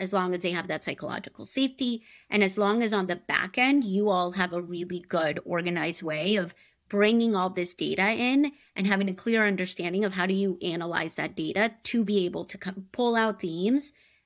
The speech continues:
And to your point, what do you do with those themes? Because if you're just intaking all this data, but there isn't any action that comes out of it,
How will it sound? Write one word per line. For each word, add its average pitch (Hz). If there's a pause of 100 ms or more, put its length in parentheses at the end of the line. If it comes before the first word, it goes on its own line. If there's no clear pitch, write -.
(120)
And 202
to 202
your 190
point, 226
what 220
do 233
you 214
do 185
with 175
those 170
themes? 170
Because 202 (280)
if 220
you're 247
just 294
intaking 202
all 170
this 180
data, 185
but 190
there 180
isn't 208
any 190
action 196
that 180
comes 170
out 151
of 180
it, 285